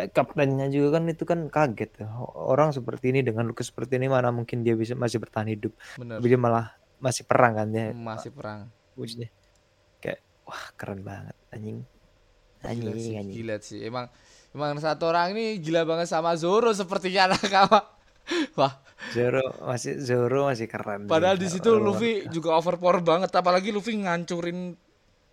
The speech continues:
Speaker 2: ngancurin, <coughs> ngancurin Along Park dengan kakinya, bahkan, em, ngancurin, em, apa ya, kayak sebuah ruangan yang, em, yang ngebuat Nami tuh keinget banget tuh ruangannya.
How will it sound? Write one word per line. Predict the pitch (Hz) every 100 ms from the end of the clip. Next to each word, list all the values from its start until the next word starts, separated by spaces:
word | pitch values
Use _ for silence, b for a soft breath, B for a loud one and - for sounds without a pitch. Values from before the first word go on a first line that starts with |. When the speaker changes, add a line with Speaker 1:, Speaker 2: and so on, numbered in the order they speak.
| _ _ _
Speaker 2:
ngancurin, | 156 160 170 170 170 b b b b b _ -
<coughs> | - - - 180
ngancurin | 156 170 180 180
Along | 175 175 170
Park | 220 247 B B B
dengan | 156 165 170
kakinya, | 170 170 185 165 196 233 b b b b
bahkan, | 147 156 233 247 233 _ _
em, | 180 180 180 180
ngancurin, | 190 180 185 196 240 240
em, | - - 175 180 180
apa | 180 196
ya, | 175 131 127
kayak | 147 151 151 151
sebuah | - - 156 147 160
ruangan | 160 165 156 165 165
yang, | 160 147 151 147 b b b b _ _
em, | 156 160 160 156 156 156 156 151
yang | 147 147 156
ngebuat | 165 147 165 165
Nami | 175 160 175
tuh | 175 220 214 196 - _ _ -
keinget | 170 156 170
banget | 156 147 160
tuh | 156 131 123
ruangannya. | 143 135 131 127 120 117